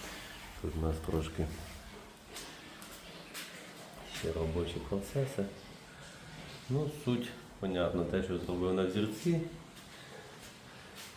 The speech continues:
те отримав і на стінах. Так що авторська техніка, я думаю, буду користуватись нею далі. А так, всім дякую, підписуйтесь на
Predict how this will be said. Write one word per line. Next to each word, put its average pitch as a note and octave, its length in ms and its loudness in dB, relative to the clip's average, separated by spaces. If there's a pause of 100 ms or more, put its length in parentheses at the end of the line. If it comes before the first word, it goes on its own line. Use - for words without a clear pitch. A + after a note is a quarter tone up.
(340)
те B2 140 8 (100)
отримав G2 460 8
і F#2 80 12
на F2+ 160 8
стінах. D#2+ 600 2 (960)
Так F#2+ 120 2
що - 320 4
авторська G2+ 580 4
техніка, C3+ 640 6 (1500)
я A2+ 120 8
думаю, F#2+ 460 8
буду F2 340 6
користуватись E2+ 760 4
нею D#2+ 180 8
далі. D2 360 4 (3000)
А G#2 40 -2 (120)
так, F#2 180 4
всім F#2+ 280 6
дякую, C3 460 10 (280)
підписуйтесь - 800 2
на E2+ 80 4